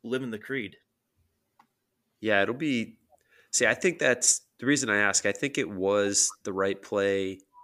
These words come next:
Speaker 2: in terms of getting us intrigued for next week's episode.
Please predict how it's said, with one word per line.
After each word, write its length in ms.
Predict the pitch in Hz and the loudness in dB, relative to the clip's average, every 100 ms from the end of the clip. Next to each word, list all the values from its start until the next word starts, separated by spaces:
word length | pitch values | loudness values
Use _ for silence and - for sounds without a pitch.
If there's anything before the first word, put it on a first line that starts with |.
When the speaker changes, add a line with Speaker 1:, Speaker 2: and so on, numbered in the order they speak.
| _ | _
Speaker 2:
in 100 | 113 | -12
terms 360 | 98 104 98 92 | -8 -6 -6 -6
of 180 | 98 - | -10 -6
getting 300 | 104 101 98 | -4 -2 -4
us 200 | 95 - | -2 -2
intrigued 540 | 95 - 104 92 92 | -4 -6 -4 -4 -6
for 140 | - 95 | -8 -8
next 400 | 87 87 - - | -6 -6 -6 -4
week's 280 | 101 92 | -4 -4
episode. 540 | - 90 98 - 107 | -4 -4 -6 -2 -2